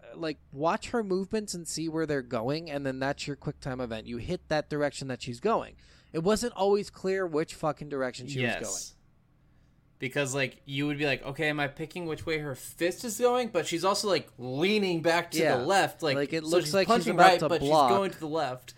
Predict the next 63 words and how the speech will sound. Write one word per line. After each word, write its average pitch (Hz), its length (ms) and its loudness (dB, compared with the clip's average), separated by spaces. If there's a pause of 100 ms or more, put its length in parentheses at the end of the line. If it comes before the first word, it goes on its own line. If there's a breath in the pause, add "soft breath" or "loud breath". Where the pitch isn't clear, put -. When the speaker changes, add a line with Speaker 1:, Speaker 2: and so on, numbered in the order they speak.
Speaker 1:
Sometimes 254 220 -2
Speaker 2:
Yeah, - 200 6
Speaker 1:
it 240 60 2
Speaker 2:
so 208 100 0
I'm - 40 4
Speaker 1:
looked - 20 0
like 160 120 2
Speaker 2:
like 214 80 -2
Speaker 1:
she 220 100 -2
was 208 100 -2
gonna 202 180 -2
block 151 460 2 (220)
and 175 260 0
dodge 170 300 2
at 151 80 -12
the 156 100 -8
same 160 220 -4
time. 175 240 -2
You're 143 100 -2
like, 131 180 0
"Which 156 220 -6
one 170 120 2
do 170 40 2
I 151 140 4
Speaker 2:
Yes. 151 160 2
Speaker 1:
choose? 139 380 -2 (100)
Which 147 260 -2
one's 175 220 -2
the 160 60 0
Speaker 2:
Exactly. 147 360 6
Speaker 1:
right 156 80 0
one?" 104 240 -6 (1040 soft breath)
Speaker 2:
I, 139 220 4
I, 143 240 4
there 147 160 2
was 160 160 0
lots 143 260 2
of 156 80 -8
times, 131 400 -2
and 156 140 -4
the 180 60 -2
game 214 260 0
is 180 160 -2
pretty 147 260 -6
forgiving 123 640 -4
with 131 100 -2
Speaker 1:
Yeah, 127 120 2
Speaker 2:
a - 20 -2
lot 135 160 0
of 151 60 0
Speaker 1:
I 165 40 0
Speaker 2:
those - 20 0 (140)
Speaker 1:
mean, - 40 -4
it's 135 80 0
Speaker 2:
things, 135 140 -2
so 147 80 -2
Speaker 1:
completely 170 80 0 (240)
Speaker 2:
that - 20 2 (100)
is, 120 80 0
Speaker 1:
forgiving. 113 200 -6
Speaker 2:
that 135 180 2
is 151 140 -6
good. 104 360 -4